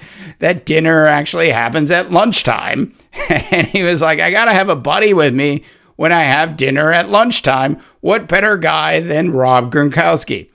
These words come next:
All right, so now when we get really serious about this for a second, should we, do we actually really believe that this is going to make any sort of difference at all? Uh, well, according to Vegas and a lot of the other sports books out there, they believe that it will. The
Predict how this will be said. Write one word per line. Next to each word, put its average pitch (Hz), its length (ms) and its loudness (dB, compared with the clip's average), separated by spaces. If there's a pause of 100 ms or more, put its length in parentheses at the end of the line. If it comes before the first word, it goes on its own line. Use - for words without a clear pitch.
(160)
All 180 80 2
right, 139 140 0
so 170 120 -2
now 180 200 2
when 180 100 2
we 180 100 0
get 180 200 0
really 226 260 2
serious 139 340 2
about 117 220 2
this 117 180 0
for 120 200 0
a 113 40 2
second, 104 440 -4 (440)
should 320 300 -2
we, 226 380 -2 (180)
do 320 220 -2
we 147 460 -2 (200)
actually 214 440 -2
really 214 280 2
believe 175 400 0
that 156 200 -2
this 180 180 2
is 185 100 -6
going 175 240 -2
to 170 60 0
make 151 260 -2
any 208 320 -2
sort 165 320 2
of 139 160 -2
difference 156 460 0
at 143 220 -4
all? 175 440 2 (320)
Uh, 165 280 2
well, 180 340 2
according 226 480 2
to 151 360 2
Vegas 175 600 2
and 135 140 0
a 131 40 0
lot 175 180 2
of 160 100 0
the 170 100 0
other 151 200 0
sports 202 460 2
books 160 300 0
out 151 280 -2
there, 156 260 0
they 165 180 0
believe 151 460 0
that 131 160 0
it 147 120 2
will. 220 340 2
The 127 240 -4